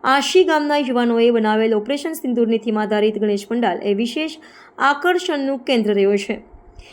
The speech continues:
આશીના મહારાજા ગણેશ પંડાલમાં દુંદાળા દેવની આરાધના સાથે જમ્મુ કાશ્મીરના પહલગામ એટેકના પ્રત્યુત્તરમાં સૈન્ય દ્વારા હાથ ધરાયેલ ઓપરેશન સિંદૂર તથા ઓપરેશન મહાદેવથી લોકોને માહિતગાર કરવાનો સતત પ્રયાસ કર્યો છે.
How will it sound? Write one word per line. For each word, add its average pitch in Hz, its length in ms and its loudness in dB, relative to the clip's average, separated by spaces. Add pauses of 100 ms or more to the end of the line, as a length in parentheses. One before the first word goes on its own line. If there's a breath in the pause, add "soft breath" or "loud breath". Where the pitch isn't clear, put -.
(200 loud breath)
આશીના 359 360 2
મહારાજા 320 460 2
ગણેશ 285 240 -2
પંડાલમાં 254 420 0
દુંદાળા 285 340 0
દેવની 269 280 0
આરાધના 233 400 0
સાથે 233 300 -2
જમ્મુ 226 200 0
કાશ્મીરના 285 580 -2
પહલગામ 233 580 0
એટેકના 220 420 -2
પ્રત્યુત્તરમાં 226 800 -4 (300 loud breath)
સૈન્ય 349 360 2
દ્વારા 330 260 2
હાથ 269 140 0
ધરાયેલ 247 340 0
ઓપરેશન 233 380 0
સિંદૂર 226 440 -2
તથા 220 220 -4
ઓપરેશન 285 400 -4
મહાદેવથી 226 460 0
લોકોને 226 380 0
માહિતગાર 220 480 -2
કરવાનો 240 560 -4 (300 loud breath)
સતત 320 340 -4 (200)
પ્રયાસ 214 380 0
કર્યો 202 200 2
છે. 214 240 -6